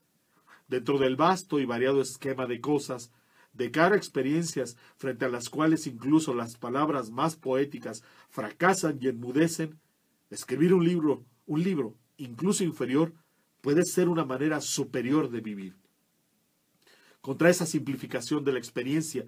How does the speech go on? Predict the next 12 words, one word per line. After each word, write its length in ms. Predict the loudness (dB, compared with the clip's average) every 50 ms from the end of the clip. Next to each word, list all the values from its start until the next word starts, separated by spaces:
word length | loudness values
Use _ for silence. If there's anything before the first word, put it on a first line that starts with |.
| -10 _ -20 -20 -20 -12
y 120 | -4 -2 -2
a 80 | -2
favor 340 | 0 0 4 6 6 6 8
de 80 | 6 4
la 140 | 4 2 -2
complejidad 680 | -6 -12 -10 -6 -4 -4 -4 -4 -6 -2 0 0 2 2
de 80 | 0
estar 340 | -2 -2 -4 -6 -6 -4 -4
vivos, 460 | -4 -2 -2 -2 -2 -4 -6 -10 -18 _ _ _ _ _ _ _ -20 -20 -18
contra 400 | -12 -12 -10 -6 -2 0 0 2
la 120 | 0 0
mediocridad 720 | 0 -2 0 0 -2 -2 -2 -6 -6 -2 0 2 2 2